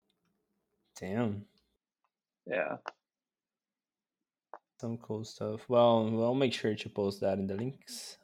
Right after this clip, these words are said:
Speaker 1: on the description
Speaker 2: Yep.
Speaker 1: as well. Oh, I see.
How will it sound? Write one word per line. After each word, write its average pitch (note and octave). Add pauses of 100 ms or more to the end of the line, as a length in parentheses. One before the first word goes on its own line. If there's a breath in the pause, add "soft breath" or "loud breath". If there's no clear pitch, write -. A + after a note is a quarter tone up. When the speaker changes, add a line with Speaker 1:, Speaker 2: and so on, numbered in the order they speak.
Speaker 1:
on B2
the C3
description A2+
Speaker 2:
Yep. G2+
Speaker 1:
as A2
well. G2+ (2500)
Oh, E3
I C#3+
see. C3+